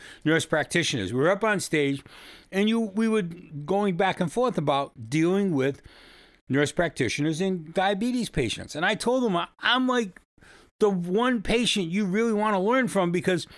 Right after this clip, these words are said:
I'm against everything. I believe in doing my own research. I want to understand it. And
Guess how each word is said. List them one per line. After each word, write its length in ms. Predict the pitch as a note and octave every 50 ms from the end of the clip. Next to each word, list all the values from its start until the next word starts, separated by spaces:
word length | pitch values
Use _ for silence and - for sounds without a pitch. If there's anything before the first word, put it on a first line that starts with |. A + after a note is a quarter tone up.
| - - - - _ _ _ -
I'm 140 | G#3+ A#3 A#3+
against 360 | G3 G#3+ G#3+ G3+ - - B3
everything. 480 | B3 B3+ A#3 G3+ D3+ B2 F2 - - - - - _ _ _ - - _ -
I 140 | - G3 G#3
believe 360 | G3 G#3 G#3 A#3 B3 C4 A#3
in 140 | A#3 G#3 E3+
doing 220 | F#3 F3+ E3+ D3+
my 100 | D3+ D3
own 200 | C#3+ C3+ C3 B2+
research. 500 | A#2+ A#2+ A2+ - - B2 G#2 G2 - -
I 160 | - E3+ G3
want 480 | G3+ F#3 F#3 G3 G#3+ A#3 B3 B3+ A#3+ G3
to 160 | - - -
understand 600 | D#3+ E3+ D3+ D3 B2+ - - - B2+ A2 G#2 G2
it. 180 | A2 C3 C#3 - _ - - - - - - _ _ _ _ - _ _ _ _ _ _ _ _ -
And 280 | F#3+ G3+ G#3+ G3+ F#3+